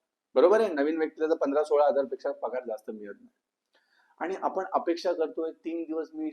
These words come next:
अ, स्टॉक मार्केटची, अ, अभ्यास करतो, चार दिवस अभ्यास करतो, पाच दिवस अभ्यास करतो आणि लाखो रुपये, करोडो रुपये कमवायचे, हे आपण विचार करत असतो.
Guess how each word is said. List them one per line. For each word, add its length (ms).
अ, 240
स्टॉक 320
मार्केटची, 420
अ, 400
अभ्यास 320
करतो, 320
चार 260
दिवस 200
अभ्यास 320
करतो, 220
पाच 220
दिवस 200
अभ्यास 320
करतो 400
आणि 180
लाखो 280
रुपये, 260
करोडो 280
रुपये 200
कमवायचे, 460
हे 60
आपण 320
विचार 280
करत 280
असतो. 220